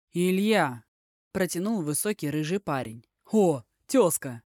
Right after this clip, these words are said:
Илья Романович осторожно передал всхлипывающую Яну парню. «Это твоя ноша, понял? Осторожно доставь девушку в нашу клинику.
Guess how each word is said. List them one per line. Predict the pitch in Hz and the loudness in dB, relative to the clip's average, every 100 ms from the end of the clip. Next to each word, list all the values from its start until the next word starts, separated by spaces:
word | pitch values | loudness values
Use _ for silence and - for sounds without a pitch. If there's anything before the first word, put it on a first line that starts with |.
| _ _ _ _ | _ _ _ _
Илья | 190 208 240 | -2 2 2
Романович | 156 175 202 147 - | 2 2 0 -2 -4
осторожно | 165 - 156 190 202 156 | -8 -4 -2 -2 -2 -4
передал | 139 185 185 147 143 | -4 -6 -4 -6 -6
всхлипывающую | - 180 165 156 160 160 - 160 | -8 -8 -6 -4 -2 -2 -4 -6
Яну | 156 170 175 | -2 -2 -2
парню. | 190 151 127 101 113 _ _ _ _ _ _ _ _ | -4 -6 -6 -10 -18 _ _ _ _ _ _ _ _
«Это | 180 185 | -2 -2
твоя | 196 220 220 | 2 2 4
ноша, | 220 156 - 123 | 2 2 0 -4
понял? | 214 247 165 113 _ _ _ _ _ | 2 2 2 -4 _ _ _ _ _
Осторожно | 180 - 185 196 175 170 | -2 2 2 4 2 2
доставь | 170 175 180 170 | 2 0 0 0
девушку | 160 247 196 - 165 | 2 0 0 -2 -4
в | 165 | 0
нашу | 208 196 | 0 0
клинику. | 247 185 143 127 - 120 | -2 -2 -2 -4 -10 -18